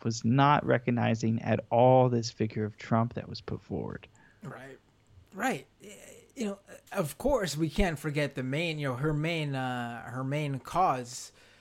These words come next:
Speaker 2: what she sort of built her entire, uh, first lady, uh,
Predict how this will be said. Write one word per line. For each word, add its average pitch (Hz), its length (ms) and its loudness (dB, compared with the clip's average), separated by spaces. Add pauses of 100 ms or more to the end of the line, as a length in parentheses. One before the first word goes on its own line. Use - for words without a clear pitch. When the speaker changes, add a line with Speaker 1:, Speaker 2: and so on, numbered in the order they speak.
(200)
Speaker 2:
what 139 160 -4
she 147 180 -2
sort 160 240 0
of 120 180 -6
built 147 260 0
her 147 140 -2
entire, 135 640 -2
uh, 120 320 -6
first 147 440 -4
lady, 151 560 -2 (680)
uh, 113 720 -4